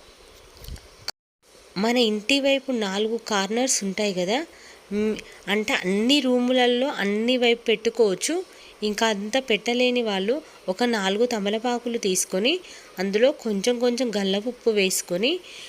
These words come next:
మనకు కార్నర్స్, మెయిన్ మెయిన్ కార్నర్స్ ఎక్కడ ఉన్నాయో అక్కడ పెట్టేసేయండి. ఇంట్లో ఎన్ని గదులు ఉంటే అన్ని గదులు కూడా పెట్టుకోవచ్చు. సింపుల్గా అయితే ఇలా చూపిస్తున్నాను. ఇవి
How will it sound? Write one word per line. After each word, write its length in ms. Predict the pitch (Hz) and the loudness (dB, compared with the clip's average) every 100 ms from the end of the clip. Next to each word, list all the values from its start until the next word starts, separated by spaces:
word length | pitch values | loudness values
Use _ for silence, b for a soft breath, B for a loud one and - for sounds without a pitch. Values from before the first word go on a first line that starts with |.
| B 208 | B -2
మనకు 380 | 220 226 320 339 - | 0 0 -2 -4 2
కార్నర్స్, 580 | 208 208 233 262 - 202 | 4 4 0 -2 -2 0
మెయిన్ 300 | 190 202 220 | 0 0 2
మెయిన్ 180 | 233 | 0
కార్నర్స్ 760 | 226 202 185 196 196 220 220 208 | 0 -4 -4 -2 -2 -2 -2 -4
ఎక్కడ 320 | 175 - 220 | -4 -2 -2
ఉన్నాయో 540 | 226 214 190 196 285 403 B B B | -2 -2 0 2 0 -2 B B B
అక్కడ 420 | 185 - 233 320 440 - - - | -8 2 2 2 -2 -10 -12 -2
పెట్టేసేయండి. 840 | 202 - 233 220 214 180 160 156 - - - - B B B - | -2 4 2 2 -2 -2 -4 -6 -10 -18 -20 -20 B B B 0
ఇంట్లో 460 | 196 214 240 285 | 2 2 2 4
ఎన్ని 400 | 277 202 214 233 214 | 4 2 0 -2 2
గదులు 260 | 208 214 | 0 2
ఉంటే 220 | 254 247 277 | -2 0 0
అన్ని 280 | 202 208 | 0 0
గదులు 340 | 214 202 202 220 | 2 2 2 2
కూడా 160 | 240 | 0
పెట్టుకోవచ్చు. 1000 | 269 208 - 233 240 233 196 - - 381 - B B B B | 0 -4 -2 -2 2 2 2 0 0 0 -4 B B B B
సింపుల్గా 560 | - 240 226 214 269 269 | 0 0 2 0 0 2
అయితే 220 | 247 226 | 2 2
ఇలా 220 | 285 220 | 0 0
చూపిస్తున్నాను. 920 | 240 226 190 196 208 - 208 196 156 160 - B B B B - | -2 -2 -4 0 0 0 -2 -4 -6 -8 -14 B B B B -2
ఇవి 400 | 214 190 381 | 0 4 2